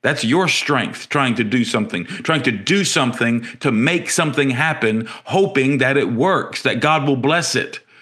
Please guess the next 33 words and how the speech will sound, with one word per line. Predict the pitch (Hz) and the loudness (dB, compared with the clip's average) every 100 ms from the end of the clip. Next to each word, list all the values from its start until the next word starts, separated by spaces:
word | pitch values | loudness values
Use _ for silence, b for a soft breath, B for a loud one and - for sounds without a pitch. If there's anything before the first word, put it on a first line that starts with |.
| b b | b b
That's | 127 151 | -2 0
not | 180 170 | 0 2
what | 170 127 | 2 0
we're | 160 | 0
talking | 180 170 151 | 2 2 2
about. | 117 101 107 | 2 0 0
That's | 139 - | -2 -4
works. | 117 147 147 - - - - B B B B | -2 0 0 0 -6 -12 -12 B B B B
We're | 120 151 | 0 2
talking | 170 156 156 147 | 2 2 2 2
about | 135 127 - | 2 0 -4
faith, | - 165 95 - - - _ b b b | 0 0 0 -4 -12 -20 _ b b b
but | 120 | -2
a | 113 | 0
faith | - 180 165 143 - | 0 0 2 0 -4
that | 113 139 - 113 | -4 -2 -2 0
works. | 147 110 - | 0 0 -2
See, | 139 | -2
a | 135 | -2
friend | 127 175 180 160 | -2 0 0 2
of | 127 117 | 0 0
God | 165 143 117 - B B | 2 2 0 -4 B B
has | 135 123 | -2 0
a | 117 | 0
faith | 107 - - 208 151 120 120 - B B | -2 -6 0 2 2 0 -2 -12 B B
in | 147 139 | 0 2
their | 120 113 | 2 0
friendship | - 180 180 147 - 117 - B B | 0 0 0 0 0 0 -2 B B
with | 123 104 104 | 0 0 0
God, | 165 160 113 110 - 127 | 2 4 2 0 -6 -4
and | 117 120 113 | 0 2 2
they | 107 | 0
do | 98 113 196 139 113 117 | 0 0 2 4 2 -2